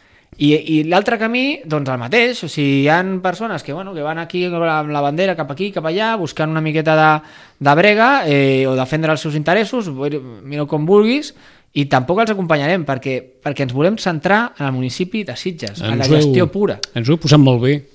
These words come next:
Speaker 2: perquè hi ha més d'una formació política que fa referència a centrar-se en el municipi de Sitges,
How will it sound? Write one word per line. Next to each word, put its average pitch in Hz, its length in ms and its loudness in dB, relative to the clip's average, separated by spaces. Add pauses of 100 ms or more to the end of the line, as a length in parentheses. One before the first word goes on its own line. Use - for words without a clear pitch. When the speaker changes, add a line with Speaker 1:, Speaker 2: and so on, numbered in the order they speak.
Speaker 2:
perquè - 240 -4
hi 113 40 4
ha 110 40 2
més 123 160 2
d'una 117 220 0
formació 117 340 0
política 117 460 0
que 110 180 -4
fa - 160 0
referència 123 760 4
a 101 40 0
centrar-se 123 540 2
en 113 80 6
el 104 80 2
municipi 104 400 0
de 107 80 0
Sitges, 123 460 -2